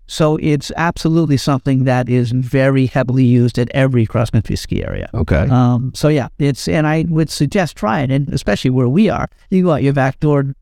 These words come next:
Speaker 1: you know, tromp around in the woods at night with your dog. It's awesome.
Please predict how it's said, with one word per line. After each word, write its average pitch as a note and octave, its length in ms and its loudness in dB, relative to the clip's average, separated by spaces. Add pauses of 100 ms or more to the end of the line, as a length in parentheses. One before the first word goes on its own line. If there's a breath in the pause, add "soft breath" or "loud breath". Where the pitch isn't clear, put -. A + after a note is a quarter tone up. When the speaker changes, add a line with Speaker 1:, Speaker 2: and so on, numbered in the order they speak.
(140)
Speaker 1:
you C3 120 2
know, A#2 180 4
tromp C3+ 300 -2
around B2+ 260 2
in B2+ 80 0
the B2+ 80 2
woods C3+ 260 0
at B2 120 -2
night B2+ 220 2
with A#2+ 200 0
your A2+ 80 2
dog. F2 300 0
It's - 120 -6
awesome. - 380 -4